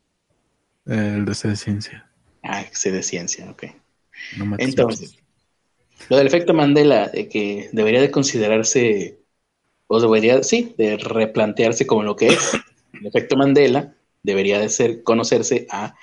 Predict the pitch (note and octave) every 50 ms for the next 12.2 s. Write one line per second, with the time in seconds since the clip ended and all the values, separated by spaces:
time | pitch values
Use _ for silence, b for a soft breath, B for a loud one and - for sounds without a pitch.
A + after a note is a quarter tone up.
0 | B B B B - F#2 F#2+ F#2+ - - A2+ G#2 - - - A#2+ A#2+ A2+ A2+ A2+
1 | A2+ A2+ A#2+ - - - G#2+ A2 A2 G#2 G#2 G#2 A2 - B B B B B B
2 | - G2 G2+ - - - G#2+ - - G#2+ G#2 A2 A2 A2 A#2 G#2+ - - - A#2
3 | G#2 G2 F#2+ F#2+ G2 G2 - - A2+ G#2 - - G#2+ G2 F#2+ G2 G2+ - - E3+
4 | F#3 G3+ - - - - - - _ _ _ _ _ _ _ b b b b _
5 | _ _ _ - E3+ E3+ E3+ E3 E3 D#3+ D3+ - D3+ C#3 C#3 C3 B2 A#2 A2+ A2
6 | G#2 G2+ F#2 E2+ E2 C#2 - - _ b b b b b _ _ _ _ _ _
7 | B B B B B B B - A#2+ B2+ C3 B2+ B2 A#2+ A#2 A#2+ B2+ A#2 A2+ G#2+
8 | G#2 F#2+ G2 F#2+ F2+ F2+ F#2+ - _ _ - G2+ G2 G2+ - - A2+ - C3+ C3
9 | C3 B2+ C3 C3 B2 B2+ C3 A2+ A2+ A2+ - - A2+ - A2 G2+ G#2 G#2+ C#3+ D#3
10 | D#3 - G#2+ - - F#2 F#2 F2+ G2 F#2+ G2 G2 G2+ G2+ G2+ - - - G2 F#2+
11 | - - - F#2+ F#2+ F#2+ G2 G#2 A#2+ C3+ C#3+ C#3+ C3+ C#3 - E3 D3 B2+ C#3+ F3
12 | - - -